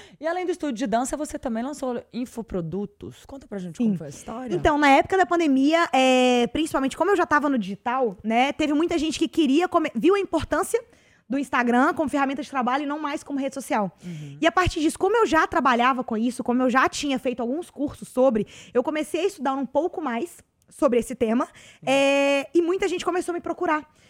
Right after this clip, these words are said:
Speaker 2: "Fernanda, eu quero, eu quero profissionalizar o meu Instagram, eu quero profissionalizar o meu perfil, quero trabalhar mais com isso", porque viu a importância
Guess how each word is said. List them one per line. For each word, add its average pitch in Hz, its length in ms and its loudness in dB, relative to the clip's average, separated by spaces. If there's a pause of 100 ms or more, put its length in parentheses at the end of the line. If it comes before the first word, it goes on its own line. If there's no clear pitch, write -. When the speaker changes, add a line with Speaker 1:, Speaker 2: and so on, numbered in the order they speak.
(200)
Speaker 2:
"Fernanda, 359 320 4
eu 339 60 0
quero, 349 320 0
eu 311 120 2
quero 349 360 2
profissionalizar 339 640 0
o - 20 2
meu 330 120 2
Instagram, 294 480 -2
eu 311 80 -6
quero 285 160 -8
profissionalizar 294 420 -4
o 285 40 0
meu 302 60 -4
perfil, 285 480 -4 (280)
quero 269 180 -2
trabalhar 277 320 2
mais 311 160 -4
com 311 120 -6
isso", 285 160 -4
porque 330 180 -4
viu 294 220 4
a 415 40 -2
importância 330 680 -2